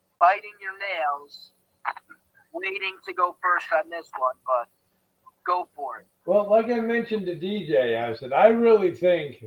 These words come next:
Speaker 2: they're trying, and they're gonna try and give Zelina Vega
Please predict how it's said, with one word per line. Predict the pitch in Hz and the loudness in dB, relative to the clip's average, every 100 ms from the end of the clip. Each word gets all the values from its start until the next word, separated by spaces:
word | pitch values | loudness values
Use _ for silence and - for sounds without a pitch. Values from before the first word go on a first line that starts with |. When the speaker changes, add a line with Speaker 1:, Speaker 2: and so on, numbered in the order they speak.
| 110 | -6
Speaker 2:
they're | 135 151 | -2 -2
trying, | - - 156 175 180 165 147 135 - | -4 -6 -2 0 0 -2 -8 -14 -16
and | 131 | -12
they're | 139 143 | -8 -2
gonna | 175 165 | -2 -2
try | 127 - 170 180 156 | -4 -2 0 0 -2
and | 139 127 | -6 -4
give | 165 151 127 - _ _ _ _ _ _ _ _ _ - - _ 131 | -2 0 -4 -12 _ _ _ _ _ _ _ _ _ -14 -14 _ -10
Zelina | 131 151 160 160 135 | -2 -2 0 -4 -2
Vega | 143 156 147 135 113 | 0 0 0 0 -2